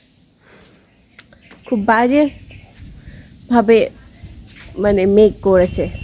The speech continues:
আর দেখো রোদটা দেখো, বা রোদটা একটু ভালো লাগছে আমার, কারণ হচ্ছে আমার, আহ, সকাল থেকে আজকে একটু, আহ, মানে,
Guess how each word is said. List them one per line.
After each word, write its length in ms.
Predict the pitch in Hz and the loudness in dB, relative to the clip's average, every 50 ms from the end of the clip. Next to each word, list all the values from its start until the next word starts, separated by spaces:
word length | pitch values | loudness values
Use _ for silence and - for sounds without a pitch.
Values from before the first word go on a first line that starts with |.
| - - - - - - - - - - - - - - - - - - - - - - - - - - - | -16 -18 -20 -20 -20 -20 -20 -20 -20 -20 -20 -20 -20 -20 -20 -20 -20 -20 -18 -16 -14 -14 -14 -14 -14 -14 -8
আর 140 | - 202 202 | -6 -6 -4
দেখো 280 | 180 196 190 196 - 214 | -2 -2 -2 0 2 4
রোদটা 480 | 208 214 214 214 196 - - 220 196 | 4 4 4 2 0 -2 -4 -2 -2
দেখো, 340 | 170 175 185 - - - 196 190 - - - _ _ _ _ _ _ _ _ _ _ _ _ - _ _ _ _ - - - _ - _ - - - - - | -2 -4 -6 -8 -10 -14 -14 -16 -16 -18 -20 _ _ _ _ _ _ _ _ _ _ _ _ -20 _ _ _ _ -20 -20 -20 _ -20 _ -20 -20 -20 -10 -4
বা 100 | 302 320 | 0 0
রোদটা 260 | 330 330 302 - 339 | 2 2 0 0 0
একটু 140 | 330 302 339 | -2 0 0
ভালো 300 | 262 285 247 262 262 277 | -2 0 2 4 4 4
লাগছে 340 | 269 240 226 220 - - 247 | 4 2 -2 -4 -6 -8 -6
আমার, 300 | 220 202 202 208 214 214 | -6 -6 -4 -6 -6 -6
কারণ 300 | 214 226 220 220 220 220 | -6 -6 -6 -4 -4 -4
হচ্ছে 460 | 208 233 214 - - - 233 226 214 214 - - - - - - - - | -6 -6 -8 -8 -8 -6 -6 -6 -6 -8 -12 -20 -20 -20 -20 -20 -16 -8
আমার, 340 | - 214 220 226 226 226 220 | -6 -2 0 2 2 2 2
আহ, 380 | - - - - - 226 233 | 0 -2 -6 -4 0 0 0
সকাল 360 | 226 233 254 226 226 240 233 226 | 0 0 -2 0 2 2 2 2
থেকে 200 | 240 226 254 254 | 0 0 2 2
আজকে 240 | 240 220 - 254 | 0 0 -2 -6
একটু, 460 | 247 - - - - 262 254 254 247 240 - _ - - - - - - | -8 -8 -8 -12 -6 -4 -2 -2 -2 -4 -8 _ -20 -20 -20 -20 -18 -14
আহ, 360 | - - 220 220 214 214 220 | -10 -6 -4 -4 -2 -2 -2
মানে, 420 | 220 226 226 220 220 220 214 226 | -2 -2 -2 0 0 0 0 -2